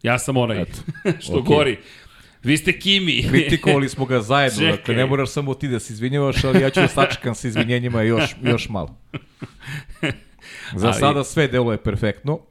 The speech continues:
Speaker 2: u Ferrariju, nisu dominantni u odnosu na, na Red Bull.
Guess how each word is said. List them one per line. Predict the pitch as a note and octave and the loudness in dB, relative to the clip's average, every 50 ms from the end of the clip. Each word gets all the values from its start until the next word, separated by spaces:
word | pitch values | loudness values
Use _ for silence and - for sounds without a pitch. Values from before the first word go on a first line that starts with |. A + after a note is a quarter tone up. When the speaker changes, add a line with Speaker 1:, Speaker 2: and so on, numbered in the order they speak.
| _ _ _ - _ _ _ _ _ _ _ - _ _ _ - - - | _ _ _ -20 _ _ _ _ _ _ _ -20 _ _ _ -20 -20 -12
Speaker 2:
u | - G2+ | -10 -6
Ferrariju, | - - A2 G2 G#2 G#2 G2+ A#2+ C#3+ D3+ - - - | -2 -2 0 0 0 0 0 -2 -4 -4 -6 -10 -12
nisu | - G#2+ G#2 A2+ C3 D#3+ D#3+ - - C3+ | -6 -4 0 2 2 2 0 -2 -4 -4
dominantni | G#2+ A#2 A#2 A2+ A#2 A2+ A2+ A#2 A#2+ A2+ - - A2 G#2+ F#2 - - _ _ - - | -2 -2 -2 -2 -2 -2 -2 -2 -2 -4 -8 -8 -8 -8 -8 -8 -12 _ _ -14 -8
u | - A2 G#2+ G#2+ | -4 0 0 0
odnosu | G#2+ A2 A2 - - - G#2+ | 0 -2 -6 -8 -8 -8 -6
na, | F#2+ G2+ G2+ G2+ G2 - - - | -4 -2 -2 -2 -4 -6 -8 -10
na | G2+ G2 G2+ G2 | -4 -2 -2 0
Red | G2 G#2 G#2 F2+ | 0 -2 -4 -4
Bull. | E2 D#2+ F#2 A2+ D3+ | -4 -4 -2 -2 -2